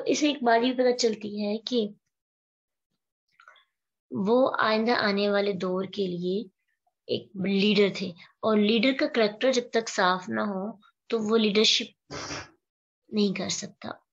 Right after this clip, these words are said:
उसकी qualities भी लोगों को नजर नहीं आती, उसका character मशकूक हो जाता है। एक अच्छा leader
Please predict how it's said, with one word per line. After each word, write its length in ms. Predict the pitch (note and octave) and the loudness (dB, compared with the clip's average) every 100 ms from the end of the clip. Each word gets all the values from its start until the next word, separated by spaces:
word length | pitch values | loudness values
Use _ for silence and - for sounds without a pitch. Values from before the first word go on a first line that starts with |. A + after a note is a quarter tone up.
| - | -10
उसकी 340 | G#3+ - - | -8 -8 -8
qualities 920 | A#3 - A3 G#3 A3 G#3+ A#3+ A#3+ - - | -6 0 2 2 0 -4 -4 -4 -6 -8
भी 320 | G#3 A3+ A#3+ - - _ - | -2 -2 -4 -16 -20 _ -8
लोगों 260 | G3 G3 F#3+ | -2 -2 -2
को 100 | G3+ | -4
नजर 300 | F3+ F3 F3+ | -4 -4 -6
नहीं 240 | F3+ F3 | -6 -6
आती, 320 | F3 F3 F3+ - _ _ _ _ _ - - _ _ B3 | -6 -8 -16 -16 _ _ _ _ _ -20 -20 _ _ -2
उसका 280 | A#3 C4+ | 0 0
character 540 | A3+ A#3+ A3+ - A#3+ A3+ | 0 0 -2 0 2 2
मशकूक 540 | G#3+ G#3+ - G#3+ G#3 | 2 2 2 2 2
हो 120 | G#3 | 0
जाता 340 | F3+ F3 E3+ F#3 | 0 -2 -4 -6
है। 200 | F#3 _ _ _ _ _ _ _ _ _ _ _ _ _ _ - - | -10 _ _ _ _ _ _ _ _ _ _ _ _ _ _ -12 -6
एक 200 | G3+ G#3+ | -4 -4
अच्छा 340 | G3+ - A3 | -2 -2 -2
leader 520 | G#3+ F3+ E3+ F#3 G#3 | 0 0 0 0 -2